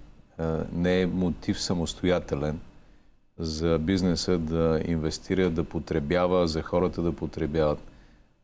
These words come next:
Това, което движи инвестициите и потреблението, е сигурността. Усещането за сигурност, усещането за предсказуемост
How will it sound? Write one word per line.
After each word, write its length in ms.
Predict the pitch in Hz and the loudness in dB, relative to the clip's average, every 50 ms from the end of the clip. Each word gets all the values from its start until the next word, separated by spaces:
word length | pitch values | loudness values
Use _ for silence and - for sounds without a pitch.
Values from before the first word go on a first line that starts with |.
| _ _ _ _ - | _ _ _ _ 0
Това, 160 | 98 98 - | 0 0 2
което 360 | - 104 101 87 - 101 92 | 2 0 0 2 4 2 2
движи 500 | 82 78 78 85 101 113 110 98 98 104 | 2 2 2 4 6 6 6 6 6 6
инвестициите 760 | 101 98 95 90 87 85 82 - 98 87 - 95 90 - - | 6 6 6 4 2 0 0 -2 -2 -2 0 -2 -2 0 0
и 40 | 82 | 0
потреблението, 720 | - - 80 - - 85 80 85 90 90 90 78 - 87 | 0 0 -2 -2 -2 -2 0 2 2 2 0 0 -2 -2
е 60 | 80 76 | -4 -2
сигурността. 680 | - - 76 71 76 76 73 69 69 - - - 78 - - - - _ _ _ _ _ _ _ _ _ _ _ _ _ _ _ _ _ _ _ _ _ _ | -2 -4 -4 -2 -2 -2 -4 -4 -6 -8 -8 -8 -10 -10 -12 -16 -20 _ _ _ _ _ _ _ _ _ _ _ _ _ _ _ _ _ _ _ _ _ _
Усещането 760 | - 87 - - 110 107 - - - 117 117 110 - - 101 | -4 -2 2 2 2 0 0 0 2 2 2 2 0 0 -2
за 120 | 87 90 | 0 0
сигурност, 560 | 80 - - 87 82 80 82 80 - - - - - - | 0 0 0 0 0 0 0 -2 -4 -6 -8 -12 -10 -6
усещането 720 | 95 90 - - 98 92 - - - 98 95 90 80 92 90 | -6 -4 0 0 0 0 0 0 2 2 2 2 2 2 2
за 160 | 80 87 80 | 2 0 0
предсказуемост 1040 | - - 85 80 - - - - 87 80 80 85 82 80 80 78 73 - - - | 0 0 -2 0 -2 -4 -4 -4 -4 -2 0 0 0 0 0 -2 -2 -4 -6 -8